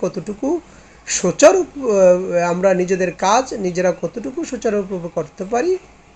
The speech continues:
তার ব্যবস্থা করা। এ প্রসঙ্গে প্রিয় নবী সাল্লাল্লাহু আলাইহি সাল্লাম বলেছেন, "তোমাদের প্রত্যেকেই দায়িত্বশীল, আর সবাই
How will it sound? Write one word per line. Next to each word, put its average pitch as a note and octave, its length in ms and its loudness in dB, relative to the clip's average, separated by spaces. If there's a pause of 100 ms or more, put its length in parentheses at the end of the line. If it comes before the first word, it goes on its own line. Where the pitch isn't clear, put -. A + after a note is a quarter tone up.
(360)
তার D#3 240 0
ব্যবস্থা C3+ 600 -10
করা। B2 160 -16 (640)
এ F3 80 -2
প্রসঙ্গে D4+ 480 4
প্রিয় A#3 280 6
নবী G#3 300 2
সাল্লাল্লাহু E3+ 720 -2
আলাইহি D3+ 160 -6
সাল্লাম D#3 380 -8
বলেছেন, F#3+ 400 2 (960)
"তোমাদের G3+ 400 8
প্রত্যেকেই E4 1160 2 (680)
দায়িত্বশীল, D3+ 760 -4 (720)
আর F#3+ 360 2
সবাই B3+ 800 4